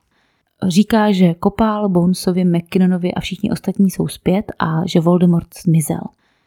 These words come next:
Popletal se ptá, jestli teda Brumbálův plán zafungoval, a text končí Hagridem, který přiznává, že se Brumbál k tomu plánu nakonec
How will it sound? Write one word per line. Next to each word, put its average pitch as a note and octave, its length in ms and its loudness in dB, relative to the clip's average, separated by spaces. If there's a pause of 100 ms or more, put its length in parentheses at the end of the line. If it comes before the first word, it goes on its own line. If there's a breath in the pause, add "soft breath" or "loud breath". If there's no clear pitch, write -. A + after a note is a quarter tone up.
Popletal A3 400 -2
se - 140 -6
ptá, E3+ 460 -4
jestli F#3+ 300 -2
teda F#3+ 200 0
Brumbálův F3+ 520 0
plán F#3+ 260 -2
zafungoval, E3 640 -2
a F#3 80 -2
text - 320 -4
končí G3 320 -4
Hagridem, D#3+ 520 -2
který E3+ 280 -10
přiznává, D#3+ 680 -4 (400 soft breath)
že F3+ 60 0
se - 140 -2 (260)
Brumbál F3+ 600 4
k - 40 -12
tomu E3+ 220 0
plánu F3+ 440 0
nakonec E3+ 400 -2